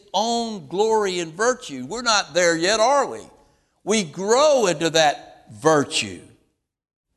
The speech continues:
We grow into that character of Jesus Christ. We grow into the glory.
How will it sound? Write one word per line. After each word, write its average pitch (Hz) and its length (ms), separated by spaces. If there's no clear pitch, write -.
We 196 160
grow 240 580
into 180 220
that 160 440
character 165 600
of 127 100
Jesus 143 420
Christ. 160 300
We 175 140
grow 233 500
into 165 220
the 165 100
glory. 170 300